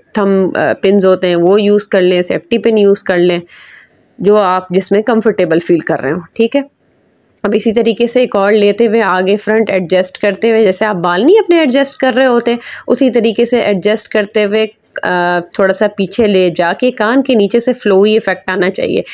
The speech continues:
ठीक है। ऐसे लगे जी, जी बाल लहरा रहे हैं आपके, ठीक है। फिर उसको फिर again आप पिन अप कर लें, ठीक है। फिर जो दूसरा साइड हमने छोड़ा था जो लंबा वाला है उसको फिर, अ, ले जाके उसी साइड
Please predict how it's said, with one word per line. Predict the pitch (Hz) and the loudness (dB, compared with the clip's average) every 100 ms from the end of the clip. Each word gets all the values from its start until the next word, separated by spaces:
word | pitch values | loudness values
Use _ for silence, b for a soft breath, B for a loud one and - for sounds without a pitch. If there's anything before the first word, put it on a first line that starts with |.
| B B - | B B -6
ठीक | 214 | -2
है। | 247 | -2
ऐसे | 208 214 | 0 0
लगे | 202 202 | 0 0
जी, | 196 | 0
जी | 196 214 | 2 2
बाल | 185 165 175 | 2 0 2
लहरा | 180 196 165 160 | 2 2 0 -2
रहे | 165 | -2
हैं | 165 | -2
आपके, | 151 - - | -4 -4 -8
ठीक | - 208 | -4 -2
है। | 254 | -2
फिर | 247 226 | 0 0
उसको | 226 - 247 | 0 -2 -2
फिर | 240 226 | 0 0
again | 196 226 226 | 0 0 0
आप | 214 - | -2 -2
पिन | 160 | -2
अप | 185 - | -2 -2
कर | 220 | 0
लें, | 226 240 B B B - | 2 0 B B B -4
ठीक | 240 | -2
है। | |
फिर | 254 240 | 0 2
जो | 226 | 2
दूसरा | 208 214 214 247 | 2 0 2 0
साइड | 254 240 226 | 0 0 2
हमने | 220 214 | 2 2
छोड़ा | 214 202 190 | 2 2 2
था | 202 | 0
जो | 208 214 202 185 | 0 2 2 2
लंबा | 160 156 165 240 | 2 0 -2 -2
वाला | 247 226 220 | 0 0 0
है | 220 | -2
उसको | - - 226 | -4 -4 -4
फिर, | 220 202 240 B B B - | 0 -2 -2 B B B -4
अ, | 185 175 170 170 | -2 0 0 0
ले | 180 180 | 2 2
जाके | 175 180 170 233 240 | 2 0 -2 -2 0
उसी | 220 247 | 0 0
साइड | 233 214 180 180 | 0 0 -2 -2